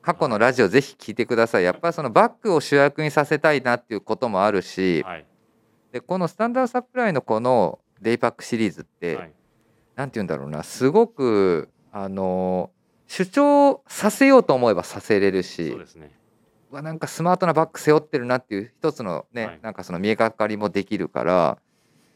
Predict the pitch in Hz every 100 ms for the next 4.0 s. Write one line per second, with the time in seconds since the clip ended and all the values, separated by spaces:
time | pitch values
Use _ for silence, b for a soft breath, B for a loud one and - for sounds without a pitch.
0 | _ _ _ _ - 175 196 220 - 113
1 | 110 107 85 60 - - 117 120 110 92
2 | 90 - - 107 135 139 135 135 - _
3 | - 143 110 - 82 85 87 65 85 78